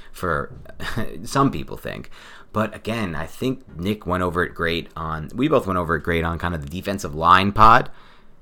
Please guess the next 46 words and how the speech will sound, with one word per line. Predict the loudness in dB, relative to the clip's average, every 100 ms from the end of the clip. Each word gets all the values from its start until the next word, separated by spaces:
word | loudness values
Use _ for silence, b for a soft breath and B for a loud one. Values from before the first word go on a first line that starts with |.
| -20 -2
He's | 0 2
just | 2
kind | 4 4
of | 4
that | 4 2 0
unicorn | 0 0 -2 -4 -8 -8
at | -6 -6
his | -6
position. | -8 -8 -8 -2
We | 2
were | 2
trying | 4 4 4
to |
think | 0 -4
of | -4
it |
the | -4
other | -4 -4
day. | -2 -2
I |
don't | 0 0
know | 0
if | -2
we |
recorded | -6 -6 -6 -6 -4
this | -4 -4
or |
if | -6
we | -8
were |
just | -10 -6
talking | -6 -2
about | -4
it. | -4
Like, | -8 B B B 2
who | 6 6
is | 4 2
similar | 0 0 -4 -6
to | -8
Leonard | -6 -6 -8
Williams | -10 -12 -12
in | -14
the |
N | -14
F | -12
L? | -10 -10